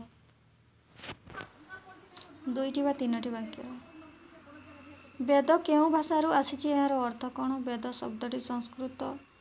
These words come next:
ଭାଷାର ବିଦ୍ ଧାତୁରୁ ଉଦ୍ଭବ ହୋଇଛି, ଯାହାର ଅର୍ଥ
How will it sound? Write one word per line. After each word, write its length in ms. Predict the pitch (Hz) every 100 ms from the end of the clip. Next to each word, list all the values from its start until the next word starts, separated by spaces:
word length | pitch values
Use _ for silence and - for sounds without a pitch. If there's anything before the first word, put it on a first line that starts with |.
| _ _ _ 247
ଭାଷାର 360 | 254 269 262
ବିଦ୍ 360 | 226 247 262 240
ଧାତୁରୁ 520 | 262 262 269 269 277 -
ଉଦ୍ଭବ 440 | 254 226 254 254 269
ହୋଇଛି, 420 | 254 254 254 269
ଯାହାର 240 | 247 247 240
ଅର୍ଥ 360 | - 233 233